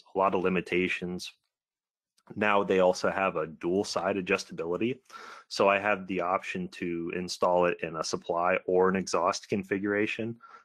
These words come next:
And I will always have access to the dial that you use to adjust it, which is the little green knob on the airflow regulator. So as I turn that dial on the airflow regulator, the indicator that's on the side there will move and it'll show you what your C F M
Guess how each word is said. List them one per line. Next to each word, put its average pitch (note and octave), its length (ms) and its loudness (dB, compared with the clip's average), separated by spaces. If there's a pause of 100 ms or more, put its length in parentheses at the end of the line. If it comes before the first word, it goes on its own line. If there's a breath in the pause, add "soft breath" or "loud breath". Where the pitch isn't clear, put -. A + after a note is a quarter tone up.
(140 loud breath)
And F2+ 80 -2
I F2 80 2
will E2+ 220 2
always A2+ 460 6
have F#2+ 240 0
access F#2 560 -2
to - 180 -2
the D#2+ 100 -2
dial E2 640 -2 (140)
that D#2+ 240 -2
you D#2+ 160 -8
use D#2+ 340 -4
to D#2+ 180 -4
adjust D2+ 440 -4
it, - 60 -14 (120)
which - 200 -4
is D#2 120 -4
the D#2 80 -6
little D#2+ 280 0
green E2+ 520 -4
knob E2 380 2
on E2 120 0
the E2+ 120 -4
airflow E2+ 320 0
regulator. E2+ 520 -4 (520 loud breath)
So - 160 2
as G2 180 2
I F#2 120 4 (100)
turn C3+ 380 2
that F#2 240 0
dial F#2 360 2
on E2+ 100 -2
the E2+ 80 -8
airflow F#2+ 300 0
regulator, E2+ 460 -4
the D#2+ 200 -8
indicator G#2 540 0
that's E2 220 -4
on D#2 160 -10
the D#2 80 -12
side G#2 400 0
there E2 260 0 (480)
will F#2 160 2
move G2 520 4
and E2+ 120 -2
it'll E2 200 -2
show F#2+ 260 0
you E2+ 180 -2
what E2 240 0
your D2+ 140 -10
C E2 240 -4
F D2 180 -6
M - 180 -8